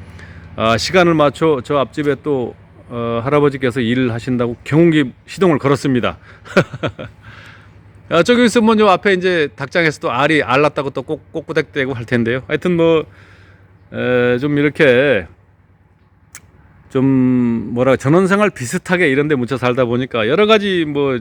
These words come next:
자연적인 재밌는 소음도 많이 나고요. 어, 좋습니다. 도시에서 뭐 빵빵거리는 크락션 소리보다 백 배 낫죠. 하여튼,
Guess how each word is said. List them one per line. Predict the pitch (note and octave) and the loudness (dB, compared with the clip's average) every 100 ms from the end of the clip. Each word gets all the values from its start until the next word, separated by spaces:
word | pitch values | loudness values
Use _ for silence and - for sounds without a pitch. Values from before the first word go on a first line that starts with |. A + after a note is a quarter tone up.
| - | -6
자연적인 | B2 D3 F3+ E3+ D#3 C3 | 0 2 4 0 -2 -2
재밌는 | B2 C#3+ D3+ C3+ A2 G#2+ | -4 -2 -2 -2 -2 -4
소음도 | B2+ D#3 C#3+ | -6 -4 -2
많이 | G#2+ G#2+ B2 | 0 0 0
나고요. | G#2 F#2+ A2 D3 - - - - - - | -2 -4 -6 -8 -14 -18 -16 -16 -12 -4
어, | D3+ | -2
좋습니다. | F3 G#3 G3 D3 A#2 | 0 2 4 4 2
도시에서 | E3+ E3+ G#3 G3+ G3+ F3+ F#3 | 0 0 4 4 4 0 -2
뭐 | E3 | -4
빵빵거리는 | E3+ F#3 G3 F#3 E3+ D#3+ | -4 -2 -2 0 -2 -4
크락션 | C#3 F3 - D3 | -4 -6 -4 -4
소리보다 | C3+ C3 B2 C#3+ | -4 -4 -4 -4
백 | - F#2+ | -6 -8
배 | C#3 | -6
낫죠. | G2 - G2+ F2 A2+ - _ - - | -8 -8 -10 -10 -14 -20 _ -18 0
하여튼, | D#3+ F#3 G3 F#3 D3+ | 2 4 2 2 -2